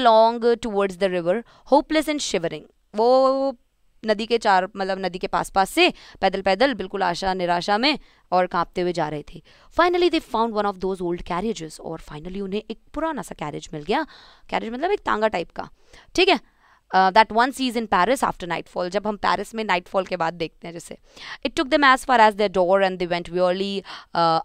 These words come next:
up to their apartment। और वो उनको उनके दरवाजे तक लेके गया और they went wearily, wearily मतलब बिल्कुल थके हुए थे वो लोग, ठीक है। Uh, तो वो लोग गए। It was all over for her, उसके लिए सब कुछ ख़त्म हो गया था।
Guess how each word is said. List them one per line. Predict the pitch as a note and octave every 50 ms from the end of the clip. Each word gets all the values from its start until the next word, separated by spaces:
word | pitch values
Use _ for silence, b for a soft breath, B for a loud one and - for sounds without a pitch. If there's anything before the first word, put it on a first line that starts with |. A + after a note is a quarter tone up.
| -
up | A#3+ B3+ - _
to | - A3 F#3+
their | F#3+ F#3+ F#3 -
apartment। | - - D#3+ D#3 - - - - - - - -
और | F#3+ F#3 F#3 F#3 F#3
वो | F#3 F#3+
उनको | F#3+ F#3 - G3+
उनके | G3+ G3+ G3+
दरवाजे | G#3 F#3+ F3+ E3 D#3 D#3 E3 F#3
तक | G3+ G3 F#3
लेके | F3+ E3+ - G3+
गया | G3 C#4 E4+ E4+
और | D4 B3
they | A3 G3+ F#3 G#3+
went | G3 G#3 G#3 G#3+
wearily, | G#3 F3+ G#3 A3 A3 G#3 G3
wearily | F3 F3 F3 F3+ G#3 A#3
मतलब | C4+ E4 F#4+
बिल्कुल | F#4+ F#4 G4+ F4+
थके | C4+ C4+ A#3+ G#3 B3
हुए | A#3 A3 G3+
थे | F#3 G3+
वो | F#3 E3+ D#3+
लोग, | C#3+ - - - B B B B B B B -
ठीक | E4+ F4
है। | G4 D#4+
Uh, | - - _ _ _ _ _ - - _ _ - F#3 F#3 F3+ F3+ F3+
तो | -
वो | G3 G3+
लोग | G#3 G3+
गए। | F3 F#3 F3 E3+ D#3+ - B B B B B B -
It | A3+ C4
was | D4 D#4+ C4+
all | D4 B3 A#3+ B3 B3
over | A#3+ G#3+ G3+ G#3
for | - G3 F#3
her, | E3+ D#3 D3+ D3+ - -
उसके | G#3+ - - C#4
लिए | C4+ C#4
सब | - C4 - _ _ _
कुछ | - A#3 - - - - - - - - - -
ख़त्म | - G3 F#3+ F#3+
हो | F#3+ F#3 F3
गया | E3+ F3 E3
था। | D#3+ - F#3+ G3+